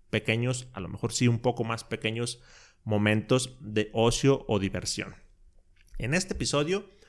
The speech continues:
vamos a hablar sobre las reglas que nosotros o socialmente se nos van imponiendo y cómo éstas impactan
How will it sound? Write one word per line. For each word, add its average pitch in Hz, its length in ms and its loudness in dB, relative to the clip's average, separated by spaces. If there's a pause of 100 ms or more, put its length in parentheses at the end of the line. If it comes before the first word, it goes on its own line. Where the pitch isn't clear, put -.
(160)
vamos 139 340 0
a 117 40 -2
hablar 107 240 0
sobre 135 300 -2
las 147 360 -4
reglas 131 960 -2
que 117 120 -2
nosotros 120 680 -2
o 104 120 -6
socialmente 139 720 -2
se 127 140 -2
nos 101 140 0
van 110 120 2
imponiendo 123 720 0
y - 140 -8
cómo 147 400 2
éstas - 400 -4
impactan 123 640 -6